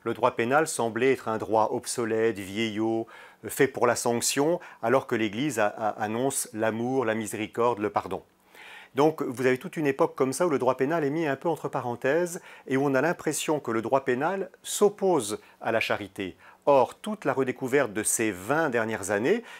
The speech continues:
et l'exigence demandée aujourd'hui par les fidèles du Christ, toute la redécouverte de ces vingt dernières années, c'est de se dire que finalement, le droit ne s'oppose pas à la charité,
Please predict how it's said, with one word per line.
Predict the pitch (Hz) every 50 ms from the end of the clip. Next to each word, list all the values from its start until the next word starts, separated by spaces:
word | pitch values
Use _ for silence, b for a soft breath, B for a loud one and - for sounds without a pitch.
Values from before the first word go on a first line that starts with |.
| B B
et | - 120
l'exigence | 120 113 101 127 123 117 143 143 107
demandée | 110 104 107 113 104 117
aujourd'hui | 107 107 110 110 117
par | - 101
les | 101 95
fidèles | - - 110 113 107 98 90
du | 101 101
Christ, | - 151 185 226 - - - B B B B B
toute | - 185 -
la | - -
redécouverte | 131 123 123 - 135 127 147 131
de | 113 110
ces | - - 120
vingt | 107 135 156
dernières | 147 139 127 127 120 104 117
années, | 117 143 214
c'est | - - 156
de | -
se | 151
dire | 147 208 202
que | - - -
finalement, | - - - 170 156 143 131 131 131 151 190 226 233 B B B B B B
le | 156 147
droit | 135 139 196 202
ne | 175 147
s'oppose | - 175 175 - 165 151 - -
pas | - 196
à | 196
la | 160 131
charité, | - - 131 120 123 120 - - 208 269 -